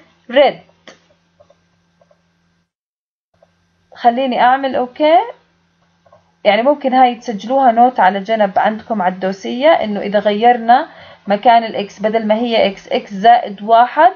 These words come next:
ودخلنا قيمة إكس واحد، شو راح يكون الجواب؟ راح يجمع قيمة إكس اللي هي واحد مع هذا الواحد اثنين. إذا شو رقم الجملة التي سأقوم بتنفيذها؟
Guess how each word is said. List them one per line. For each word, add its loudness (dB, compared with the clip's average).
ودخلنا -2
قيمة -6
إكس -10
واحد، 4
شو -2
راح 2
يكون -6
الجواب؟ 4
راح -2
يجمع -4
قيمة -6
إكس -8
اللي -6
هي 2
واحد 0
مع 0
هذا -2
الواحد 0
اثنين. -4
إذا 0
شو -4
رقم 2
الجملة -4
التي -8
سأقوم 0
بتنفيذها؟ 0